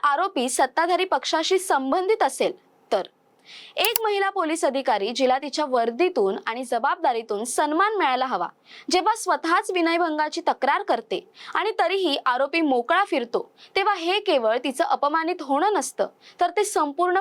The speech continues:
पोलीस यंत्रणेवरचा आघात असतो. महिला संघटना आता यावर उघडपणे प्रश्न विचारतायत. माध्यमांमध्ये या प्रकरणांची चर्चा सुरू झाल्यानंतर समाजात रोष वाढत आहे. लोक विचारतायत,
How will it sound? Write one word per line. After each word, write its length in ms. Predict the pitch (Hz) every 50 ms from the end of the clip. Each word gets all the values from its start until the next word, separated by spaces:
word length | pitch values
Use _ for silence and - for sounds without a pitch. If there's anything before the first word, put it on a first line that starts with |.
| 381 -
पोलीस 340 | 330 302 311 349 415 415 415
यंत्रणेवरचा 680 | 339 294 269 285 277 269 285 277 240 220 233 - 214 190 208 -
आघात 340 | - 220 208 214 254 233 -
असतो. 300 | 208 - - - - - - _ _ _ _ _ - - - - - -
महिला 320 | 294 311 330 349 370 381 392
संघटना 560 | 392 392 320 302 320 330 349 330 311 302 320 339 -
आता 200 | 285 285 302 302
यावर 360 | 311 277 247 226 254 285 320
उघडपणे 640 | - - 269 220 311 311 370 - - 311 247 247
प्रश्न 360 | 277 - 277 254 262 - 311 311
विचारतायत. 540 | 302 277 254 - 247 202 190 - 170 - - _ _ _ _ - - - - -
माध्यमांमध्ये 800 | 302 330 339 330 269 302 427 440 440 440 427 392 339 294 302 311
या 100 | 349 339
प्रकरणांची 760 | 339 302 262 254 - 302 320 339 330 294 262 247 247 285 311
चर्चा 480 | 302 - 320 269 247 254 - 381 403
सुरू 220 | 415 - 392 320 311
झाल्यानंतर 640 | 285 320 269 254 247 240 226 226 196 - 180 - - - - - -
समाजात 680 | - - 330 294 277 302 339 370 - 269 226 269 - 294
रोष 320 | 240 240 269 320 302 -
वाढत 280 | 320 269 233 226 220 -
आहे. 160 | 196 196 196 - _ _ _ _ _ - - - -
लोक 260 | 262 302 339 349 349
विचारतायत, 540 | 320 262 262 339 320 320 330 - 240 185